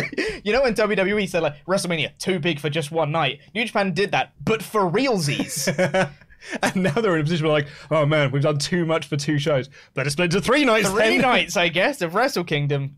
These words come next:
Speaker 1: God, Jesus. Anyway, uh,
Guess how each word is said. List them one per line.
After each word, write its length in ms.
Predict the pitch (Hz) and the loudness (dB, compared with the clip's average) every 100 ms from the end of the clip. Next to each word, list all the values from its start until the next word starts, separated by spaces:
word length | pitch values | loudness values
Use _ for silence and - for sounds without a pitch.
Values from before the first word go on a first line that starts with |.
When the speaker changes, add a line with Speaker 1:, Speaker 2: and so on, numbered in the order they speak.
| - | -10
Speaker 1:
God, 300 | 131 117 - - _ | -10 -12 -16 -20 _
Jesus. 500 | - 127 127 123 - - | -12 -10 -8 -12 -6 0
Anyway, 580 | 302 262 135 120 135 143 - - | 2 2 2 2 0 -4 -18 -8
uh, 240 | 143 165 | 0 0